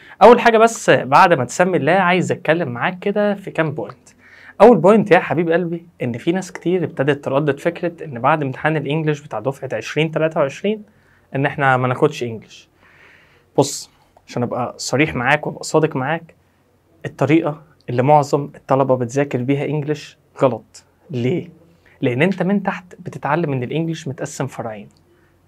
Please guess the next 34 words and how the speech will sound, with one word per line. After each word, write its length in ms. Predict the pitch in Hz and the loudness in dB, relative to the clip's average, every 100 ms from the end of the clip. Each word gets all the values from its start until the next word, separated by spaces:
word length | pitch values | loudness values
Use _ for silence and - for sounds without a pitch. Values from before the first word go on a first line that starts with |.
| - | 0
جرامر 420 | 156 180 185 - _ - | 0 2 -6 -12 _ -8
وكلمات. 600 | 139 127 120 113 104 - _ _ _ _ _ _ _ - | -6 -6 -8 -10 -18 -20 _ _ _ _ _ _ _ -4
بتنسى 300 | - 220 202 | 0 0 0
أي 200 | 190 180 | -4 -4
حاجة 200 | - 175 | -2 -4
تانية 420 | 160 175 180 180 - - 139 | -2 -4 -4 -8 -14 -14 -8
ما 60 | |
اسمهاش 380 | 131 139 160 180 | -6 -2 -4 -4
جرامر، 380 | 170 185 180 - _ _ - | -6 -6 -10 -14 _ _ -4
وأي 260 | 143 170 180 | 4 4 4
حاجة 180 | 180 | -2
تانية 220 | 175 185 170 | -4 -4 -4
ما 60 | |
اسمهاش 360 | 139 - 139 - | -6 -8 -8 -8
كلمات. 440 | 110 104 104 - | -12 -12 -14 -2
يعني 180 | 175 160 | 0 2
إيه 40 | |
يا 60 | 139 | 0
مستر؟ 420 | 120 - 92 - - - - - - | -2 -8 -16 -18 -20 -20 -20 -4 4
يعني 140 | 262 | 6
أجي 100 | 277 | 6
أكلمك 400 | - 131 151 156 | 4 2 2 0
في 80 | 156 | -2
ترجمة، 400 | 120 123 120 120 _ _ - | -4 -2 -4 -4 _ _ -6
تقول 120 | 175 | -2
لي: 80 | 170 | -2
"يا 40 | 131 | -2
عم 180 | 151 | -2
لا، 200 | 139 156 | 0 -2
أنا 100 | 135 | -2
عايزك 260 | 123 147 160 | -6 -4 -4
كلمة 340 | 180 175 180 180 - _ _ _ - | -2 -2 -2 -4 -12 _ _ _ -6
وتسمعها 540 | 131 - 127 123 - 160 | -6 -2 -2 0 0 0
لي 160 | 156 | -2